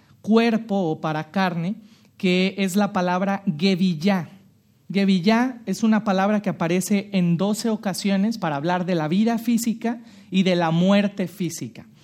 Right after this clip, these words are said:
Vean un ejemplo breve, vamos a ir a varios pasajes, pero ya que estamos ahí en Génesis, Génesis cuarenta y siete, brevemente, Génesis cuarenta y siete, dieciocho. Este es un ejemplo de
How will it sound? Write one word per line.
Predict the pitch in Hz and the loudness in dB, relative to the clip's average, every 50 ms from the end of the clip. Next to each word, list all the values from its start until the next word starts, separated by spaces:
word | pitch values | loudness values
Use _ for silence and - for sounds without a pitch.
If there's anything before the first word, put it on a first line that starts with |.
| - - _ | -20 -12 _
Vean | - 170 190 196 202 208 208 | -2 2 4 4 6 8 8
un | 214 220 214 214 208 208 208 | 8 8 8 6 6 2 -2
ejemplo | 196 - - 208 208 202 202 214 202 190 170 | -4 -2 2 4 4 4 4 2 0 0 0
breve, | 180 180 196 196 208 254 311 - | 0 -2 -2 -2 -2 -4 -4 -6
vamos | - 170 175 190 202 196 | -4 -2 0 0 0 0
a | 185 | -2
ir | 175 180 | -2 -2
a | 180 170 | -2 -2
varios | 175 175 180 185 175 - | -2 -2 -2 -2 -4 -6
pasajes, | - 165 151 - 175 170 170 - 196 185 - - - - - - - - | -8 -10 -8 -8 -8 -8 -6 -6 -8 -8 -8 -12 -20 -20 -20 -16 -8 -4
pero | 165 165 | -2 0
ya | 170 170 | 0 0
que | 170 208 | 0 0
estamos | 175 - 196 180 180 175 - | 0 2 4 2 2 2 2
ahí | 180 160 160 | 0 0 0
en | 160 165 160 | 0 -2 -2
Génesis, | - 185 175 170 175 175 170 - 190 180 - - - _ _ _ _ _ | -2 0 0 2 0 0 -2 -2 -4 -6 -6 -10 -20 _ _ _ _ _
Génesis | - - 185 185 196 190 185 196 170 - - | -2 2 2 4 4 4 2 0 -2 -2 -2
cuarenta | - 175 165 160 156 151 147 156 | -2 -2 -2 -2 -2 -4 -4 -4
y | 143 143 139 | -6 -6 -4
siete, | - - 190 185 180 180 - 180 190 - - - _ _ - _ _ _ _ _ - | -4 -2 -2 -2 -2 -2 -4 -6 -6 -6 -10 -20 _ _ -20 _ _ _ _ _ -6
brevemente, | 156 170 180 185 185 185 180 180 180 180 185 185 190 185 185 - - _ _ - | -4 -2 0 0 2 2 2 2 0 -2 -2 -2 -4 -4 -4 -8 -10 _ _ -12
Génesis | - - 185 175 180 185 180 - - 180 170 170 - | -4 -2 0 0 2 0 0 0 -2 -2 -4 -4 -6
cuarenta | - - 170 160 156 151 147 143 151 | -6 -4 -4 -2 -2 -4 -4 -6 -6
y | 143 143 | -6 -6
siete, | 143 - - 180 180 180 - 170 | -4 -4 -4 -4 -4 -4 -4 -4
dieciocho. | 160 156 147 143 - 185 170 175 170 175 - 202 214 - - - - - _ _ _ _ _ _ _ _ _ _ _ _ - | -2 -4 -4 -4 -4 -4 -4 -4 -6 -6 -6 -8 -8 -8 -12 -20 -20 -20 _ _ _ _ _ _ _ _ _ _ _ _ -10
Este | - 170 170 - 180 | -10 -6 -4 -2 -2
es | 175 - | 0 0
un | 190 180 | 0 2
ejemplo | 185 180 - - 185 180 175 180 190 185 185 160 | 0 0 0 0 0 0 0 -2 -2 -2 0 0
de | 170 175 180 180 | 0 -2 -2 -2